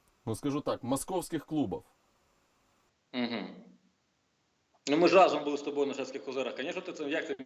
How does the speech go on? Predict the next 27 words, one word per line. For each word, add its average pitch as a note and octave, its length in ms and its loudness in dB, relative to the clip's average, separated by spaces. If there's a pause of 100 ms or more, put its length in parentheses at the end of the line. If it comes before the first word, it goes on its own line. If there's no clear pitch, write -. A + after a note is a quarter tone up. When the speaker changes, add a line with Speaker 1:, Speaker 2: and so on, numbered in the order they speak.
(160)
Speaker 2:
міг G3+ 120 -12
це A#2+ 280 -16
не F3+ 1300 -2 (280)
<laughs> - 60 -8
Ти G3+ 80 0
це G3 120 -4
чув - 260 0
і G#3 40 2
бачив, A3+ 320 0
все - 140 -20
нормально, D#3+ 380 -16
да? C3 100 -16 (520)
Було, C#3 300 -6
да. G#2+ 160 -6 (1300)
Speaker 1:
Почему D3+ 380 2
не E3+ 120 0
перешёл? C3+ 600 0 (140)
Можешь C#3 420 0
ли B2 120 -2
перейти? A2 600 -4 (100)
Там B2 160 -2
хорошие D#3 380 -2
зарплаты. C#3+ 500 -4 (2250)
Speaker 2:
Ну, B2 80 -10
я C#3+ 140 0
можу D#3+ 200 -2
сказати, - 240 -4